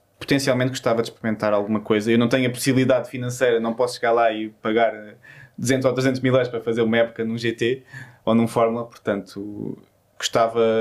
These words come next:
se, se alguém desse a possibilidade, gostava, sem dúvida, que estar numa posição de pelo menos experimentar.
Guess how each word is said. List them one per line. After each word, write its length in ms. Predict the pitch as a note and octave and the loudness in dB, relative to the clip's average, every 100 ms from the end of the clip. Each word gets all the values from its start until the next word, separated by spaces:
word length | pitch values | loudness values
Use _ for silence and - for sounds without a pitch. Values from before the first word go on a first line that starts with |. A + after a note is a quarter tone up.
| A2+ | 0
se, 220 | A#2 - C3 | 0 -2 0
se 120 | C3+ | 0
alguém 440 | B2 C3 C3 B2 - | 0 0 -2 -4 -2
desse 200 | B2+ C3+ | -2 -2
a 40 | |
possibilidade, 420 | - B2 A#2+ A#2+ | -6 -4 0 0
gostava, 440 | - - G2+ F#2+ G2 | -2 -6 -6 -6 -8
sem 200 | A2 G#2 | -4 0
dúvida, 360 | G#2+ G#2 G#2 | 0 0 -2
que 360 | G2+ - G#2 G2+ | -6 -8 -6 -4
estar 180 | G#2 G2+ | -4 -4
numa 120 | G#2 | -4
posição 300 | A2+ A2 B2+ | -6 -4 -4
de 80 | C3 | 0
pelo 120 | A#2 | 2
menos 180 | A#2 A2+ | 2 0
experimentar. 600 | C3 A2+ A2+ G#2 G2 | 0 0 0 0 -2